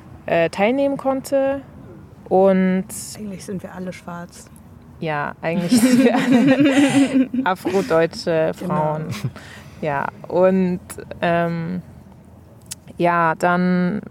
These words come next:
Speaker 1: war das eben so, dass wir dann beim nächsten, ähm, O K P, dann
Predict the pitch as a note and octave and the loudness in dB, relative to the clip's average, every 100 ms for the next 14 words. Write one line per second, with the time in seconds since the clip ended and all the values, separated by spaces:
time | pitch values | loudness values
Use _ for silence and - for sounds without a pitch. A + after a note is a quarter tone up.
0 | - - F3+ F#3 F3+ - F3+ F3 G3 F3 | -8 -2 0 0 -2 -2 -2 0 0 0
1 | F3+ F3+ D#3+ F3 E3+ E3 D#3+ F#3+ C#4+ - | 0 -4 -2 -2 0 0 2 0 0 -4
2 | - C4+ C#4+ D4+ E4+ - - - - - | -10 -6 -6 -8 -12 -20 -20 -20 -20 -20
3 | - F#3+ F#3+ F#3+ F#3+ - F#3+ - F3+ - | -4 0 2 2 0 -2 -6 -2 -4 0
4 | G3+ G3 G3 - - F3 F3 F3+ F3 | 0 2 0 -2 -2 -2 0 -2 -4